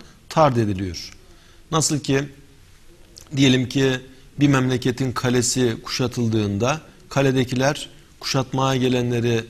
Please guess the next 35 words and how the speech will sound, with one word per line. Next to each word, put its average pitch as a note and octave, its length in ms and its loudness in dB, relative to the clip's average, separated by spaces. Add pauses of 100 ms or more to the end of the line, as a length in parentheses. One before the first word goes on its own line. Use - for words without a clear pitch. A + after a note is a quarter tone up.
(300)
her C3+ 260 -2
türlü B2+ 300 -2
def C3 180 0
etme B2+ 260 -2
yollarıyla, A#2+ 800 2 (520)
işte - 160 -6
Rum B2 240 2
ateşi A#2+ 400 -2
gibi, A2 380 0 (160)
kaynar A#2+ 460 -2 (380)
su - 220 -4
gibi, A2+ 380 0 (640)
pa-, C#3 280 -6
e, A2+ 160 -2
daha B2+ 220 2
bir A#2+ 60 -4
takım B2+ 300 -4 (380)
kayalar B2+ 460 2
gibi A#2+ 200 0
şeylerle, A#2 720 0 (440)
e, A2 60 -4 (200)
tard C3+ 280 2
ederler, A2 520 -2
kovarlar. B2 640 -2 (280)
Demek E3+ 240 -2
ki D#3 60 -4
yukarı C#3+ 400 -2
aleme B2+ 640 0
yükselmek B2 540 -4
isteyen C#3 440 -4 (400)
bir D#3 60 4
takım C3 360 -2
habis C3 480 -4
ruhlar G#2 400 -6
da E3+ 200 0